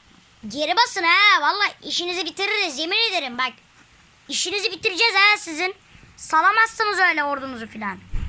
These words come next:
Salarsam ne olurmuş ha? Ne olurmuş? Pişt, füzeciler. Ne oldu efendim?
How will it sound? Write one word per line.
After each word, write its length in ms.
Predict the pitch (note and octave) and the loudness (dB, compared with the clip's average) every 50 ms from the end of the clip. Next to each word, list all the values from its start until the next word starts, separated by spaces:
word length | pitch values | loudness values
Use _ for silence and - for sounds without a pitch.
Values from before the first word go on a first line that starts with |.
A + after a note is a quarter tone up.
| - - - - - | -8 -12 -14 -16 -14
Salarsam 720 | - - - A#3+ A3 A#3 C#4+ E4 E4+ - - G#4+ G#4+ A4 A4 A4 | -12 -6 -4 -4 0 4 4 4 4 4 4 4 4 4 4 4
ne 80 | A4+ | 6
olurmuş 840 | A4 G#4+ G#4+ G#4 F#4+ G4 F#4+ F4+ F4+ F#4 F#4+ G4+ A#4 - - - - | 6 6 6 4 2 0 0 0 2 2 2 4 2 2 0 -2 0
ha? 400 | E4+ C#4+ D#4 E4+ F#4 G#4 A#4 - | 0 2 4 4 4 2 2 0
Ne 100 | D#4 D#4 | 0 4
olurmuş? 920 | E4 F4 F#4 G4+ A4 A#4 A#4 A#4 A4 G#4+ G4 F4 D#4 - - - - - - - _ _ - - _ _ _ - _ - | 4 4 6 6 6 4 4 4 2 2 2 2 0 0 -2 -4 -6 -8 -12 -18 _ _ -20 -20 _ _ _ -20 _ -12
Pişt, 140 | - - - _ _ _ _ _ _ _ _ - - - - - - - - | -12 -12 -12 _ _ _ _ _ _ _ _ -20 -20 -20 -20 -20 -20 -20 -18
füzeciler. 560 | - - - A#3 A3 - C4 A#3 - - - - - - - - _ - - - - _ _ _ _ _ - | -14 -12 -10 -8 -6 -4 -4 -4 -6 -8 -12 -16 -20 -20 -20 -20 _ -20 -20 -20 -20 _ _ _ _ _ -16
Ne 60 | G3 | -14
oldu 200 | G3 G3 G3+ G3+ | -12 -12 -12 -14
efendim? 400 | - - - G3 F#3+ F#3 F#3+ F#3 | -14 -14 -14 -14 -14 -16 -16 -20